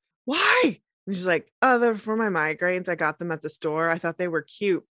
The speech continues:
And we flash back to Miss Grundy wearing the exact same glasses, pulling 'em down, all,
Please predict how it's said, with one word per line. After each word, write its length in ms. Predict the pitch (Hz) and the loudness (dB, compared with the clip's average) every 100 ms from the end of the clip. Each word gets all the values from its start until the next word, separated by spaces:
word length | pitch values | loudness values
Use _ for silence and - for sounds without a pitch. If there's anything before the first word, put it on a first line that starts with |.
| _ - | _ -4
And 180 | 180 | -4
we 100 | 175 | -4
flash 500 | 170 - 180 208 226 | -8 -2 2 2 0
back 420 | - 196 190 151 - _ - | 0 4 4 4 -2 _ -16
to 160 | - 170 | -10 -6
Miss 300 | 170 214 - | -4 -6 -6
Grundy 800 | 202 202 226 196 131 95 185 - _ _ | -2 0 2 0 -2 -4 -12 -18 _ _
wearing 520 | 160 170 165 160 160 - _ _ | 0 2 2 0 -4 -12 _ _
the 120 | 165 170 | -2 -2
exact 380 | 151 165 147 | 0 0 0
same 160 | - 202 | -2 -2
glasses, 680 | 196 185 208 160 139 143 - _ _ - | 2 2 2 -2 -2 -4 -8 _ _ -8
pulling 340 | - 190 196 | 2 4 6
'em 140 | 208 214 | 6 6
down, 440 | 214 196 185 180 | 6 8 8 8
all, 280 | 143 165 165 | 4 2 2